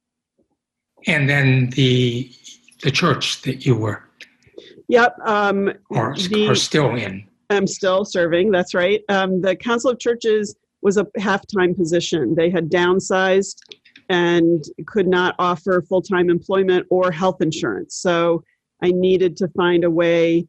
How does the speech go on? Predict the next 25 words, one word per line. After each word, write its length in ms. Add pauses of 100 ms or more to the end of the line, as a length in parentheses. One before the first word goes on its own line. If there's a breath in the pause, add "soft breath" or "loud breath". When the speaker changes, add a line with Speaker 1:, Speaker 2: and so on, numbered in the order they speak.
(100)
Speaker 2:
to, 100 (360)
to 140
have 200
health 220
insurance 580
and 260
a 100
full-time 460
income. 460 (400)
And 240
lucky 380
for 180
me, 460 (640)
um, 640 (100)
a 60
little 280
Lutheran 440
congregation, 600
I'm 140
Presbyterian, 800
but 140
a 60
little 260
Lutheran 380
congregation 920